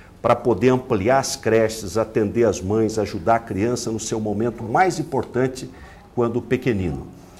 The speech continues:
Apoiar o ensino fundamental, valorizando professor e escola de tempo integral, unindo o ensino médio com o ensino técnico, pro nosso jovem poder sair com dois diplomas,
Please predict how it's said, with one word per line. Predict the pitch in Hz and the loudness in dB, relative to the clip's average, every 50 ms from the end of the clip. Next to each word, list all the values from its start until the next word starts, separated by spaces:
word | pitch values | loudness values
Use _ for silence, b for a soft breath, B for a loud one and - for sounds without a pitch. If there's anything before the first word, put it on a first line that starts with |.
| B B B B B | B B B B B
Apoiar | B - 120 - - 165 156 147 156 175 185 | B 2 2 4 4 4 6 8 8 8 8
o | 185 185 180 | 8 6 6
ensino | 170 - - - - 156 180 180 170 | 4 2 0 -2 0 0 0 2 0
fundamental, | 170 - - 190 196 165 185 175 175 156 117 98 - 113 104 101 92 82 | 0 -2 -2 0 2 4 4 4 4 4 2 0 2 2 4 4 2 2
valorizando | 73 - 117 131 139 143 131 120 92 - 113 113 113 98 98 | 2 2 2 2 2 2 0 0 0 0 0 2 2 0 -2
professor | - - 147 156 - - 156 107 - - - 151 175 202 202 190 - B B B B B B B | -2 0 0 0 2 0 0 -2 0 2 4 6 6 6 6 4 -2 B B B B B B B
e | - 143 | -6 -4
escola | 151 143 - - - - 147 156 156 151 139 | -2 -2 -2 -2 4 6 8 8 8 6 2
de | 127 127 | 0 -2
tempo | - - 139 135 139 143 | -2 -2 -2 0 0 -2
integral, | 127 - 135 110 90 92 87 78 71 69 - B B B B B B B | -2 -2 -2 -2 0 0 0 -2 -2 -4 -8 B B B B B B B
unindo | 165 170 165 151 160 180 202 220 214 - - 175 | 2 2 4 6 6 6 6 6 6 4 4 4
o | 165 | 4
ensino | 156 143 - - - 160 160 147 143 123 | 2 2 0 0 0 2 2 4 4 4
médio | 113 123 147 170 175 160 156 180 | 4 6 4 4 4 2 -2 -4
com | 170 - - 156 | -6 -4 -2 0
o | 151 | 0
ensino | 143 - - - - 165 165 156 123 | 0 0 -2 -2 -2 0 0 0 -2
técnico, | - - - 147 143 143 - 120 87 76 - - - - - b b b b b b b | -4 0 4 4 4 2 0 -4 -6 -6 -6 -12 -18 -20 -20 b b b b b b b
pro | - 113 120 | -2 0 2
nosso | 117 131 143 139 - - 127 | 4 4 4 4 2 0 -4
jovem | 127 - 104 127 135 143 131 143 139 | -2 2 6 6 8 8 6 4 2
poder | - - 127 113 104 131 | 0 0 -2 0 0 0
sair | 127 - - 131 123 127 127 | -2 0 0 0 2 2 0
com | - - 117 | -2 -4 -6
dois | 95 85 - 196 208 175 | 0 4 6 6 6 6
diplomas, | 139 156 - - 120 110 98 82 73 76 - - - | 4 -2 -2 0 2 2 2 0 -2 -6 -10 -14 -18